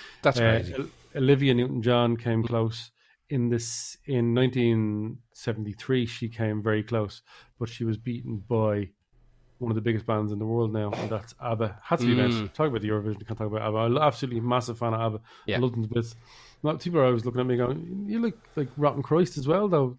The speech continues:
Speaker 2: I'm like, "Yeah, but
Speaker 1: <laughs>
Speaker 2: so what?" I,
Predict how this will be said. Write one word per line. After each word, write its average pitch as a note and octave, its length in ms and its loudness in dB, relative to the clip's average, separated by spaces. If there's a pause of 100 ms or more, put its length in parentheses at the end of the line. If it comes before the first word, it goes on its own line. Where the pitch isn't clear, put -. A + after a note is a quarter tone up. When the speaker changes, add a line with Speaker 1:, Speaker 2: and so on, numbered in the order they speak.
(140)
Speaker 2:
I'm D#3 120 -6
like, D3 140 -6
"Yeah, E3 160 6 (440)
but C3 380 0 (180)
Speaker 1:
<laughs> - 200 -20
Speaker 2:
so F#3 140 2
what?" F3+ 180 4 (120)
I, D#3+ 80 -4